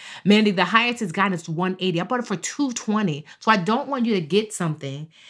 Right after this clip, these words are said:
at this height of this artificial market just to have something only five years from now to find that you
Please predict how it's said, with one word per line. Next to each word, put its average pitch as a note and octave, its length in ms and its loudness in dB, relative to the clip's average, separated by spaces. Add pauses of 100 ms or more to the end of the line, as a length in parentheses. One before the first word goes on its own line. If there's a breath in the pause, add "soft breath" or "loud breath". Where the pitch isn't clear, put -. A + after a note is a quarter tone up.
(160 loud breath)
at G3 180 4
this F3 140 -4
height A3+ 540 2
of E3+ 160 -6
this E3 260 -6
artificial G3+ 500 -2
market D3+ 500 -6
just G#3 220 -2
to E3 80 0
have F3 300 2
something D3+ 500 -8 (360 loud breath)
only A3 340 6
five F#3+ 300 -2
years G3+ 280 -2
from D#3+ 120 -4
now D3 200 -4
to D3+ 100 -8
find F3 280 -2
that C#3+ 100 -4
you E3+ 560 0